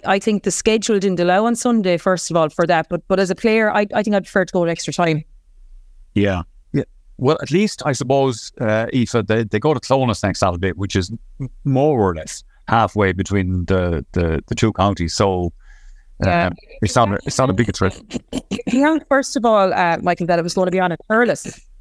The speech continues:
Speaker 1: And it, that was, that was changed then after, I think, after twenty-four hours, 'cause people were
Speaker 3: Yeah.
Speaker 1: "Why are we going to Thurles?" Like, Derry and Meath, like, both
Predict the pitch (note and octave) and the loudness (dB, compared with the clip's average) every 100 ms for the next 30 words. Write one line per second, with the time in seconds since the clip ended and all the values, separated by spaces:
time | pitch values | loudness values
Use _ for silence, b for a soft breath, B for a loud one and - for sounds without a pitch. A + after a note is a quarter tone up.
0 | - - - F3+ F3 E3+ E3 - D#3 - | -20 -20 -6 -2 0 0 -2 -4 -2 2
1 | F#3+ - F#3+ E3 - - G3 F3+ - G#3 | 2 2 0 -2 -4 -2 0 -2 -2 0
2 | G#3 F#3+ D#3 F#3+ F3+ E3+ D3+ - E3 D#3 | 0 0 0 0 2 0 -2 -2 -2 0
3 | D#3+ D#3 D#3+ - - G#3+ F#3 F#3 F3 F3+ | -2 -2 -2 -4 -2 0 0 0 0 0
4 | E3 - D3 G3 F#3+ F3 B2+ G#2 G#2+ - | -2 -4 -2 -2 -2 -2 0 -2 -4 -10
5 | _ - - A3 A3+ G3+ F3 D3+ - A3 | _ -20 -4 0 2 2 0 0 0 2
6 | A#3+ - G3 E3 G3+ G3+ G3 F#3+ G3 F3+ | 2 0 -2 -2 0 2 2 0 0 0
7 | F3 D#3+ - - F3+ F3 - | 0 -2 -4 -2 0 -2 -6